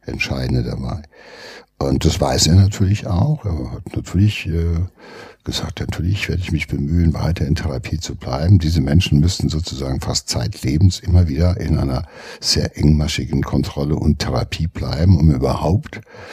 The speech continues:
äh, das zu schaffen, irgendwie sowas wie, äh, ein Therapieziel zu erreichen. Und er merkt ja auch bei sich, äh, vor Ort, Therapie interessiert ihn nicht. Er hat schon längst einen anderen Plan.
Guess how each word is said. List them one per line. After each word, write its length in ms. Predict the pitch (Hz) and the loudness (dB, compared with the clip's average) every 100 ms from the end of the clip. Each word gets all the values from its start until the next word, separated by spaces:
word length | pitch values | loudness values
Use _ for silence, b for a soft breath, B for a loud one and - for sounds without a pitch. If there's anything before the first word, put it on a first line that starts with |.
| B B B B | B B B B
äh, 240 | 90 85 87 127 90 | -2 0 2 2 0
das 280 | - 85 - | 0 -2 -2
zu 140 | - 87 | -2 0
schaffen, 460 | - 87 - 90 | 2 0 2 2
irgendwie 380 | 69 80 82 85 | 4 2 2 0
sowas 460 | 82 82 82 - - | -2 0 0 -2 -2
wie, 280 | 82 85 | 0 0
äh, 60 | 76 | 0
ein 500 | 80 78 80 78 82 | -2 -2 -2 -2 -2
Therapieziel 720 | - 78 80 - 87 - 90 | -2 -4 -4 -6 -6 -6 -6
zu 220 | - - | -6 -4
erreichen. 520 | 69 65 67 95 - - | -4 -4 -2 0 0 -2
Und 180 | - - B B B B B | -2 -8 B B B B B
er 180 | - - | -4 0
merkt 360 | - - - - | 2 2 2 0
ja 140 | - | 0
auch 100 | - | -2
bei 220 | - 113 | -4 -6
sich, 380 | 95 - 120 - | -4 -2 -2 -2
äh, 100 | 87 | -6
vor 440 | - - - - - | -6 -8 -8 -8 -4
Ort, 360 | 101 110 - | -2 -2 -4
Therapie 480 | - 76 78 - 104 | -6 -4 -6 -2 0
interessiert 580 | 85 80 80 - - - | 0 -2 0 -2 -2 -4
ihn 220 | - 67 | 0 2
nicht. 580 | 64 - - - - - _ _ - | 0 -2 -8 -16 -18 -20 _ _ -6
Er 220 | 80 90 | -2 -2
hat 140 | 87 | -2
schon 220 | - 85 78 | 0 2 4
längst 260 | 104 - | 4 2
einen 80 | 110 | 0
anderen 220 | 90 82 | 2 2
Plan. 540 | 78 82 117 113 - | 2 2 2 2 0